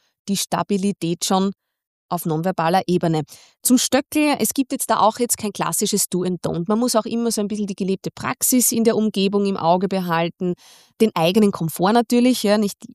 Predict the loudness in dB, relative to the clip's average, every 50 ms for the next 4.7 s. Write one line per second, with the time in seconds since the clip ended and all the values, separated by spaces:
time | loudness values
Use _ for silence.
0 | _ _ -8 -6 -6 -4 -6 -6 -8 -6 -2 0 0 2 2 0 -2 -6 _ _
1 | -8 -8 -8 -8 -8 -8 -8 -6 -6 -6 -6 -6 -6 -6 -4 -4 -4 -4 -4 -4
2 | -4 -2 -2 -2 0 -2 -2 -2 -4 -4 -4 -6 -4 -2 0 2 4 6 4 4
3 | 2 0 _ -18 -20 _ -20 _ _ _ -2 0 2 2 2 4 4 2 2 0
4 | -4 -10 _ -6 -2 0 2 2 2 2 2 2 0 -2